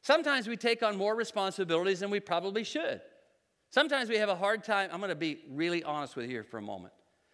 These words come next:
Can't share this with anybody else, okay? But I've had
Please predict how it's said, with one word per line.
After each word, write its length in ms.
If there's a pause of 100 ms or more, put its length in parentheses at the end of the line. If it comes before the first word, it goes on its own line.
(300)
Can't 240
share 240
this 160
with 140
anybody 400
else, 260
okay? 300
But 160
I've 140
had 200